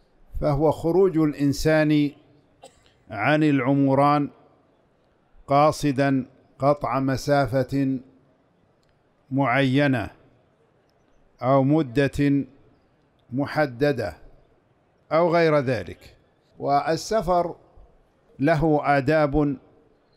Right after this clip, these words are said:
ينبغي للإنسان أن ينتبه لها عندما يريد السفر أو يتلبس به، حتى أنه يكون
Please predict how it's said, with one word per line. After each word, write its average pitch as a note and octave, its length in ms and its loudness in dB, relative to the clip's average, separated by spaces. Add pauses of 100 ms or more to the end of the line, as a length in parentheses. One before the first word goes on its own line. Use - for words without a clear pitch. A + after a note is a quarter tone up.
(120)
ينبغي D3 580 2
للإنسان D3 840 0 (1400)
أن D#3+ 160 2
ينتبه D3+ 680 0
لها C#3+ 460 2 (1700)
عندما D3 500 0
يريد D3 640 0 (1800)
السفر C3+ 680 0 (280)
أو D3+ 360 2
يتلبس C3+ 760 -4
به، A#2+ 160 -6 (1120)
حتى D#3+ 300 -2
أنه F3 520 2
يكون E3 480 0